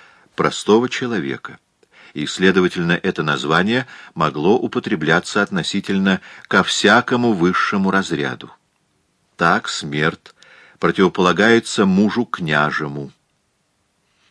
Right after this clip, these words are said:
Так сельское народонаселение под именем смердов противополагается городскому. В противоположность мужу княжему простой человек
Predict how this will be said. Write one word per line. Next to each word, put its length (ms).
Так 480
сельское 600
народонаселение 1080
под 200
именем 320
смердов 720
противополагается 1080
городскому. 880
В 100
противоположность 920
мужу 400
княжему 840
простой 500
человек 680